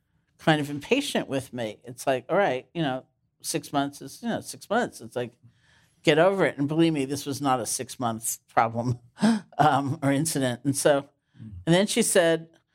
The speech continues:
uh, "My friends all have golden lives. Nothing ever goes wrong for them," which I didn't believe for a moment,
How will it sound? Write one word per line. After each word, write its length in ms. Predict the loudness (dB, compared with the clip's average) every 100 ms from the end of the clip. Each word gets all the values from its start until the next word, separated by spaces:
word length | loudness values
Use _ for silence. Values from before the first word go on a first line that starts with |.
| _ _ _ _ 4
uh, 260 | 4 6 2 2
"My 160 | 2
friends 580 | 2 2 2 2 -2 -4 0
all 300 | 4 4 4
have 320 | 0 -2 -4
golden 640 | 0 0 0 -4 -2 0
lives. 680 | 0 0 0 -2 -6 -10 -6
Nothing 480 | -2 0 -2 -6 -4
ever 260 | -4 -4 -4
goes 380 | -4 -4 -4 -6
wrong 260 | -6 -6
for 180 | -8 -10
them," 160 | -10 -10
which 160 | 0
I 60 | 0
didn't 160 | 0 -4
believe 240 | -6 -8
for 120 | -8
a 40 | -8
moment, 560 | -4 -4 -2 -2 -4